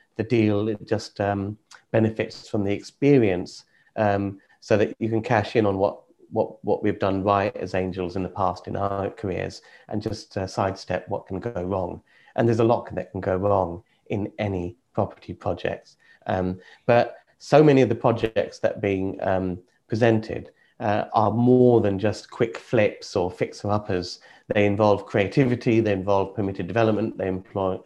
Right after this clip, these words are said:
involve planning permission. Sometimes they're just land sites, um, which are, which are speculative in, in nature. So, uh, it is the skill set of the angel, um, married up with the entrepreneur, uh, who basically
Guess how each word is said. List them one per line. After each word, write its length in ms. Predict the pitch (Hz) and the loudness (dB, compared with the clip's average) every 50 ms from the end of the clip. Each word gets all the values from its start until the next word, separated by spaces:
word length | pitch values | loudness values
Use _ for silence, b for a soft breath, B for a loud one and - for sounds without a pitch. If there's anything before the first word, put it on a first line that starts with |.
| B B B B B | B B B B B
involve 480 | - 95 101 107 98 101 95 90 - - | -4 -2 0 0 0 0 -2 -6 -6 -2
planning 300 | - 110 107 104 101 104 | 0 0 2 0 0 -2
permission. 500 | - 107 104 101 - - 101 98 98 B B B B _ | -2 -2 -2 -2 -2 -4 -4 -6 -6 B B B B _
Sometimes 420 | - 110 110 117 113 101 98 - | -6 -4 0 0 0 0 0 -2
they're 100 | 110 101 | -4 -4
just 220 | - 101 92 - | -4 -6 -6 -2
land 400 | 117 110 110 120 123 120 117 113 | 0 2 4 4 4 2 0 -2
sites, 600 | 113 - 120 110 104 107 - - - - - - b b b b b b - | -4 -2 0 0 0 0 -2 -4 -10 -18 -20 -20 b b b b b b -4
um, 420 | 104 98 98 98 98 95 98 107 - - | -2 -2 0 0 -2 -2 -4 -4 -4 -6
which 200 | - 113 - 117 | -6 -4 -2 0
are, 300 | 104 98 98 98 - b b b b _ _ _ | 0 0 0 -4 -6 b b b b _ _ _
which 120 | - - 127 | -8 -8 -8
are 40 | |
speculative 680 | 120 - - 135 127 - - 117 110 110 - 110 98 107 | -8 -2 0 0 0 2 2 0 0 0 0 -2 0 0
in, 100 | 101 95 104 113 | -2 -2 -4 -4
in 220 | - 117 104 98 98 | -2 -4 -2 0 0
nature. 520 | 107 110 110 110 - - 113 104 101 B B B B B B | 0 0 0 -2 -2 -2 0 0 0 B B B B B B
So, 400 | - - - 104 101 101 101 98 B B B B - - | -2 2 4 4 6 4 2 0 B B B B -6 -2
uh, 360 | 107 104 98 101 98 101 107 - - | 0 2 2 2 0 0 -2 -2 0
it 180 | - 110 110 - | -2 -2 2 2
is 220 | 110 101 101 - | 2 2 0 0
the 240 | - 110 107 101 101 | 0 0 0 2 0
skill 460 | 98 - - - - - 151 165 160 | -4 -8 -14 -4 2 6 6 6 6
set 340 | 160 - - 92 85 80 - | 4 0 -2 -2 -2 -2 -2
of 280 | - 95 92 - - - | -2 -4 -4 -6 -4 -2
the 240 | 101 95 98 - - | 0 0 0 0 0
angel, 600 | 127 135 135 127 110 113 104 87 85 127 - - b b b b b - | 2 4 4 4 4 2 2 2 0 0 -4 -10 b b b b b -4
um, 420 | 107 107 98 95 95 104 104 - | 0 0 2 2 0 0 -2 0
married 300 | 110 113 113 107 101 98 | 2 4 4 4 4 6
up 260 | 104 107 107 - - | 4 4 2 2 0
with 180 | 107 98 90 - | -2 -2 -2 0
the 320 | 98 98 98 95 95 98 - | 0 2 2 2 0 -2 0
entrepreneur, 840 | - 117 110 101 - - - 101 117 147 165 156 127 101 90 87 B B B B B B B - | 0 0 0 0 -4 -6 -2 2 4 6 6 6 6 6 4 2 B B B B B B B -2
uh, 200 | 110 110 104 - | 0 0 0 2
who 140 | 120 113 123 | 2 2 2
basically 840 | 123 180 185 180 180 - _ - 151 - 135 120 110 107 107 - - | 4 6 4 4 2 -2 _ -4 0 2 4 4 4 4 2 -2 -8